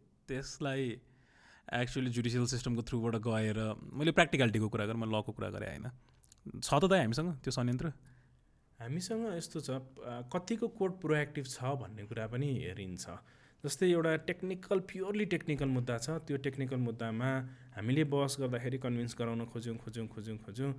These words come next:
Speaker 2: लास्टमा कोर्टले के गर्यो भन्दा यो प्राविधिक विषयमा चाहिँ एउटा प्राविधिज्ञ झिकाएर यसमा बुझ्ने भनेर पनि भन्ने। भनेको मतलब कहिले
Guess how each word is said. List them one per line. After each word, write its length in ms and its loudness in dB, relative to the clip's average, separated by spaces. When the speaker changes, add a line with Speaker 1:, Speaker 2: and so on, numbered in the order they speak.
Speaker 2:
लास्टमा 240 2
कोर्टले 320 0
के 140 -2
गर्यो 240 2
भन्दा 140 -4
यो 120 -2
प्राविधिक 460 0
विषयमा 420 0
चाहिँ 180 -2
एउटा 100 -4
प्राविधिज्ञ 480 2
झिकाएर 520 -4
यसमा 280 2
बुझ्ने 500 4
भनेर 280 -4
पनि 180 -4
भन्ने। 340 -10
भनेको 240 -6
मतलब 320 -4
कहिले 300 4